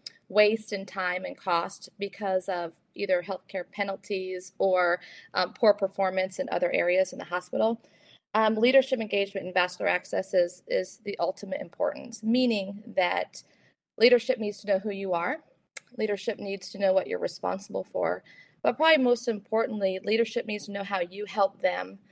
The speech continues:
make the hospital perform better. And I think that that's where some of our vascular access teams, um, we could do better. We could show better, we could involve more, and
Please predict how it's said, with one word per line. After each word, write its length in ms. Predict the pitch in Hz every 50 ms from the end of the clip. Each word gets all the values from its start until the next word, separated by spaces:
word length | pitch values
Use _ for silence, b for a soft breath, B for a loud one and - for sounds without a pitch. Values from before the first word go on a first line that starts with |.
| b b b b b
make 280 | 226 214 202 202 196 -
the 80 | 190
hospital 400 | 185 - 196 185 - - - 202
perform 400 | - - 208 196 - 196 180 170
better. 340 | 170 175 170 - - - - _ _ _ _ _ _ _ _ _ _ -
And 160 | 220 226 233
I 100 | 220 214
think 240 | 208 240 226 - 214
that 180 | 214 - - 208
that's 380 | 208 202 208 - - - -
where 200 | 214 214 208 208
some 480 | 208 - - - 214 208 208 214 220 226
of 140 | 214 202 196
our 160 | 185 185 185
vascular 520 | 196 190 185 180 - - 202 190 190 190 -
access 640 | 196 185 190 - - - - 196 180 180 - - - -
teams, 720 | - - 247 226 196 190 196 202 226 262 277 - - - b b b b b b
um, 380 | 233 240 240 240 240 233 226 - _ _ -
we 160 | 220 233 247
could 160 | 240 254 233
do 100 | - 226
better. 340 | - - - - - 180 - - _ _ _
We 200 | - 220 226 220
could 260 | 220 - 220 196 - - _ _ _
show 360 | - - - - 226 220 226
better, 440 | 214 220 214 208 214 208 214 214 214 -
we 140 | 196 196
could 280 | 190 - 196 180 180 -
involve 540 | - 196 196 185 196 196 190 190 190 - -
more, 480 | 190 180 180 175 170 170 185 208 220 b b b b b b b b
and 400 | - 220 214 214 214 214 208 220